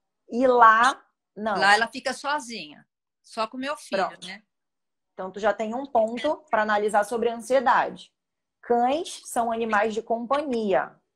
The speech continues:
Speaker 1: Então, por mais que tenha alguém na casa, se não ele, se não tá no campo de visão, pra ele já é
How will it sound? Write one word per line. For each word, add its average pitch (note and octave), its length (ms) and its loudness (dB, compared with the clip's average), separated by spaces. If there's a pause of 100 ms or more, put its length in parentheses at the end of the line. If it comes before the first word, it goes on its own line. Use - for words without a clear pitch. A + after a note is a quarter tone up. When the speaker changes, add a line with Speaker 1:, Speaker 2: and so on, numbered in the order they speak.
(520)
Speaker 1:
Então, G3+ 200 0
por A3+ 160 2
mais B3 260 8
que D#4 140 -2
tenha C4 340 4
alguém A3 320 4
na G#3+ 280 2
casa, A#3 680 2
se - 200 -10
não A#3+ 280 -4
ele, A3+ 260 -6
se A3 120 -8
não A#3+ 160 -2
tá A#3 200 4
no A3+ 140 -4
campo A3+ 320 -4
de G#3 120 -4
visão, G#3+ 360 -2
pra A3+ 200 8
ele A3+ 260 4
já A#3 200 6
é A3+ 300 4